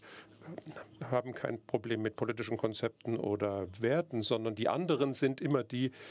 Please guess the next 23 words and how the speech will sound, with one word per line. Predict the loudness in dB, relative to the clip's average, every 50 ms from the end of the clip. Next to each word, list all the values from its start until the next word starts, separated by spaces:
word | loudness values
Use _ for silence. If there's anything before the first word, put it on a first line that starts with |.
| -16 -16 -18 -10 -4 0
die | 2 4 6 6 4 2 2 0
die | -2 0
Schurken | 2 2 4 4 4 2 0 -4 -6
sind. | -4 -4 -4 -4 -6 -8 -12 -14 -16 -18 -20 -20 -20 -18 -16 -16 -14 -16 -16 -6 -2 0
Und | 0 0 0 -2
zweitens, | -4 -2 -2 0 0 0 0 -2 -2 -2 0 2
das | 2 2 2 2
ist | 0 -2 -2 0 2
weniger | 2 2 4 4 2 2 2
offensichtlich, | 0 0 -2 -2 0 0 0 -2 -2 -4 -8 -8 -4
Populisten | -2 -2 0 0 0 0 2 0 0 -2 -2 -2 -2 -2 0
sagen | 2 2 2 2 2 0 0
oft, | 2 0 0 0 -4 -8 -10 -10 -10 -10 -12 -18 -20 -18 -18 -20 -10 -2 0
dass | 0 0 0 0
diejenigen, | 0 2 2 4 4 4 4 4 4 2 0 -2 -4 -8 -8 -10 -14 -16 -20 -20 -20 -20 -16 -10 -8 -8 -4 -2
die | -2 0 2
nicht | 2 2 2 0 -4 -4 0
passenden | 0 0 0 -2 -4 -4 -4 -2
Systemen, | 0 0 0 0 -2 -2 -2 0 2 2 4 4 2 2 -2 -8 -18 -18 -18 -16 -16 -18 -18 -18 -20 -20 -20 -20 -20 -20 -20 -20 -20 -20 -20 -20 -20 -20 -20 -20 -20 -20 -20 -20 -20 -20 -20 -20 -20 -20 -20 -20 -20 -20 -20 -20 -20 -20 -20 -20 -20 -20 -20 -20 -20 -20 -20 -20 -20 -20 -20 -20 -20 -4 2 4 4 4 4
sind | 2 2 2 2 0 0 -2 -4 0
welche, | 2 4 4 4 2 2 2 2 2 2
die | 0 -2 -2 0 0 0 0
die | 0 0 0 0 -2